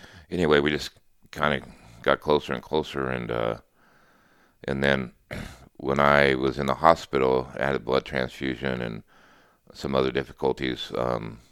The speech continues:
with my throat and things, so I was stuck in there, and, and then I wasn't able to take care of myself, so they put me in an assisted living facility, um, after that, and I was in there about three weeks down in Newport. And,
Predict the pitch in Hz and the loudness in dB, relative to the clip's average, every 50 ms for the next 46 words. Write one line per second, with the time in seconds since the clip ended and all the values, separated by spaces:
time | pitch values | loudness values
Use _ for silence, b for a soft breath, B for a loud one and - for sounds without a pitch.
0 | - _ - - 67 64 - 64 62 62 - 67 65 65 62 - - - 64 60 | -20 _ -6 -6 -6 -4 -2 -4 -4 -4 0 0 2 2 2 0 -4 -4 -4 -4
1 | 62 62 - - 64 62 58 58 57 53 55 - - - - 64 - - 71 64 | -4 -6 -8 -6 -4 -2 -2 -2 -2 -4 -8 -12 -6 0 0 0 0 0 -6 -4
2 | 62 62 62 62 62 60 57 55 - b b b b b b b b b b b | -2 -2 -2 -2 -2 -4 -6 -10 -14 b b b b b b b b b b b
3 | b b b b - 65 65 64 65 69 78 78 67 76 69 65 65 65 67 62 | b b b b -4 -2 2 2 4 6 4 4 4 0 0 0 2 2 2 0
4 | 60 - - _ _ _ - 65 - - - 80 80 71 67 65 65 - - 67 | 0 -4 -4 _ _ _ -6 -6 -4 -2 0 2 4 4 4 2 -2 0 0 0
5 | 62 62 - - 67 62 64 62 - - 76 - 65 65 65 65 64 62 60 60 | 0 0 -2 -6 -2 -2 -2 -2 0 -4 -4 -2 -2 -2 -2 -2 -2 -2 -6 -8
6 | - - 71 65 - 64 60 62 67 65 65 64 60 64 - _ 69 65 - - | -4 -6 -6 -4 -4 -6 -2 0 0 0 0 -2 -4 -6 -12 _ -12 -10 -6 -2
7 | - 60 60 60 60 58 58 60 60 - - 57 58 55 55 53 55 55 53 - | -2 0 0 0 0 -2 -4 -4 -8 -8 -8 -6 -4 -4 -6 -6 -10 -12 -16 -18
8 | - _ _ 55 60 57 - - 60 62 62 60 60 - - _ 50 55 55 60 | -20 _ _ -4 -4 -4 -4 -4 0 2 4 4 4 2 0 _ -6 -4 -2 -4
9 | 58 - 65 60 58 60 58 55 58 55 53 - - 69 65 60 60 67 64 - | -4 -4 -6 -6 -4 -4 -2 -2 -2 -2 -2 -4 -4 -4 -4 -2 -2 -4 -4 -4
10 | - - - - b b b b b b b b b b b b - - - 64 | -8 -18 -18 -20 b b b b b b b b b b b b -8 -4 -2 -2
11 | 62 62 58 60 65 67 - - 65 60 57 - - - - _ - b b b | -2 -2 -4 -4 -6 -6 -6 -4 -2 -2 -2 -2 -4 -8 -20 _ -20 b b b
12 | b b b b b b b b b b b _ - 65 65 65 65 64 58 55 | b b b b b b b b b b b _ -6 -4 -4 -4 -4 -6 -8 -12
13 | - - | -14 -20